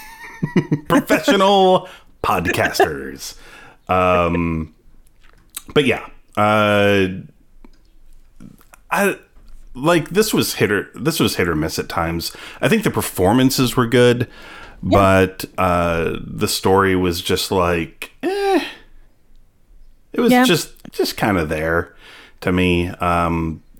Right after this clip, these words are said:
Speaker 1: i-, interesting-ish twist, but I was not
Speaker 2: I mean, I,
Speaker 1: blown
Speaker 2: I,
Speaker 1: away.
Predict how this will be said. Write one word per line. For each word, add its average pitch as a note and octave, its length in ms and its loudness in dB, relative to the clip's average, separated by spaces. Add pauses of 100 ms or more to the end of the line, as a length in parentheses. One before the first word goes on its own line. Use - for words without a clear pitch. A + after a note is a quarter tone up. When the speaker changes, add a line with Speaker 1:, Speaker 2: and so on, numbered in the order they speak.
(220)
Speaker 1:
i-, D3 240 -2
interesting-ish C#3+ 1400 0
twist, - 560 0 (800)
but F#2+ 680 0 (380)
I G#2+ 160 0
was G2 200 0
not - 80 2
Speaker 2:
I - 20 2
mean, A3+ 120 4
I, A3+ 80 4
Speaker 1:
blown - 100 -2
Speaker 2:
I, A3 100 2
Speaker 1:
away. - 160 -8